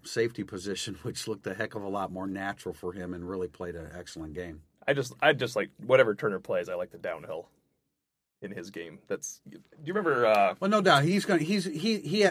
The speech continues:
Speaker 1: A, he has to get bigger and stronger
Speaker 2: Yes,
Speaker 1: to play
Speaker 2: yeah.
Speaker 1: linebacker, but that will come to him. He just looked very comfortable playing safety 'cause that's what he's played.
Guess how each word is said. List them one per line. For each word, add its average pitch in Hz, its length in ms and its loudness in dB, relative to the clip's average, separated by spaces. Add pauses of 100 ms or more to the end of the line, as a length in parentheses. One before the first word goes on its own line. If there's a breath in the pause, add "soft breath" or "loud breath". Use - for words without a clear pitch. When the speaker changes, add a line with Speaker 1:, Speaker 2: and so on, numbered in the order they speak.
(120)
Speaker 1:
A, 165 200 6
he 143 140 2
has 143 160 4
to - 60 -12
get 127 160 0
bigger 104 240 -4
and 98 100 -10
stronger 117 320 2
Speaker 2:
Yes, 131 140 8
Speaker 1:
to - 40 -12
play 120 120 2
Speaker 2:
yeah. 113 280 2
Speaker 1:
linebacker, 107 380 -2
but 120 240 0 (440 soft breath)
that 151 220 4
will 131 260 0
come 151 280 2
to 131 160 2
him. 117 160 -2
He 147 180 -2
just 139 280 -2
looked 123 180 -2
very 113 320 0
comfortable 113 460 -4
playing 113 240 -4
safety 185 340 2
'cause 139 140 -2
that's 139 180 0
what 127 100 -2
he's 98 120 -8
played. 85 460 -2